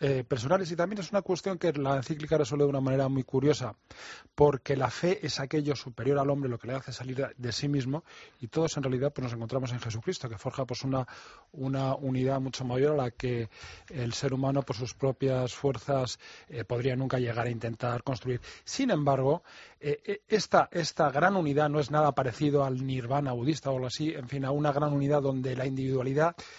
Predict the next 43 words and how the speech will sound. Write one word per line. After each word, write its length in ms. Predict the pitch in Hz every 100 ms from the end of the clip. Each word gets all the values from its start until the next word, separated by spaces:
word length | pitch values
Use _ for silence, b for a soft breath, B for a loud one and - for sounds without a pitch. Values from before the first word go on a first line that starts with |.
| B
eh, 220 | - 139 139
se 220 | - 143
disuelve 640 | 135 117 151 165 147 147
o, 100 | 139
o 240 | 139 156 139
se 140 | -
destruye, 380 | 143 127 190 170
sino 240 | 135 135 131
justo 380 | - 160 -
todo 180 | 147 147
lo 80 | 135
contrario. 480 | 127 113 127 117 110 B B B
Eh, 120 | - 127
se 160 | -
pone 220 | 127 160
el 60 | 180
ejemplo 560 | 160 - 170 143 147 160 B B B B
de, 480 | 139 120 123 117 117
de, 360 | 110 120 117 110
de 140 | 113
una, 600 | 131 151 147 143 131 117
de 140 | 113 123
una 380 | 143 139 135
estrella 500 | 135 139 120 147 135
que 80 | 143
al 60 | 117
acercarse, 580 | - 113 - 175 - 123
¿no?, 180 | 151
a 60 | 143
la, 160 | 117 110
a 140 | 117
la 100 | 117
fuente 360 | 107 160 156 156
original 440 | 139 - 139 139
de 80 | 131
luz, 260 | 127 143 - B B B B
no 320 | 135 135 165
se 140 | 185 175
apaga, 420 | 143 165 143 156
¿no?, 200 | 139 180
como, 360 | 127 117 110
como 200 | 101 110
ocurre 580 | 107 135 131 131 127 123